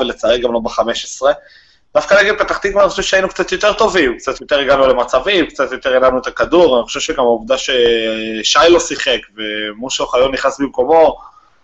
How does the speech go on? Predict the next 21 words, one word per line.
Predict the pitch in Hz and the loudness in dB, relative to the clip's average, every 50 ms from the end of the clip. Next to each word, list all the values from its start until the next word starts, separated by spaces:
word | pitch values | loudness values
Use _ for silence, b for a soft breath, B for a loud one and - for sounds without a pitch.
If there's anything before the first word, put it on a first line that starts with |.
| B B | B B
קצת | - 160 - 151 | -2 0 0 0
יותר | 156 147 156 151 139 | 0 2 2 2 2
נייד, | 139 135 131 139 180 202 202 190 175 165 143 - - 123 131 120 117 | 2 2 2 4 4 6 6 6 6 6 4 2 0 -4 -6 -6 -6
קצת, | - - 151 143 - - - | -4 0 0 0 0 -2 -2
אה, | 139 135 135 131 131 127 127 127 123 123 123 123 123 | 0 2 4 6 6 6 8 8 8 6 6 4 4
יותר, | 123 120 - 143 135 123 123 127 | 2 0 0 -2 -4 -4 -2 0
אה, | 135 131 127 123 120 | 2 2 4 4 2
התקפי | 120 - - - - - - 214 226 | 2 -2 -6 -10 -10 -6 -4 -2 0
אולי. | 220 214 208 190 175 156 151 147 139 131 - - _ _ _ _ _ _ _ _ _ _ _ _ _ _ _ _ _ _ _ _ _ _ _ _ _ _ _ _ _ _ _ _ 440 440 | 2 4 4 6 6 6 6 4 2 0 -2 -10 _ _ _ _ _ _ _ _ _ _ _ _ _ _ _ _ _ _ _ _ _ _ _ _ _ _ _ _ _ _ _ _ _ -4
אה, | 294 294 285 277 | -2 0 2 2
משחק | 233 - - 247 240 | 0 2 2 4 4
נגד | 240 233 233 214 | 6 4 4 4
ביתר | 220 202 - 226 | 4 2 4 4
הם | 220 214 208 202 190 | 6 6 4 4 4
באו | 196 202 202 202 | 6 6 8 8
הרבה | 196 185 - 190 | 8 6 6 6
יותר | 185 180 - 165 | 4 4 4 -2
טובים | - - 160 139 139 143 139 135 | 2 2 2 2 2 -2 0 0
ונחושים | 147 151 139 - 143 135 - 127 120 120 | 0 0 0 -2 -4 -4 -4 -4 -4 -4
וניצחו | 127 127 123 - - 156 143 | -6 -6 -8 -6 -6 -4 -4
בצדק. | 139 135 - - 110 101 95 101 104 107 110 | -4 -4 -4 -6 -6 -6 -6 -8 -8 -8 -8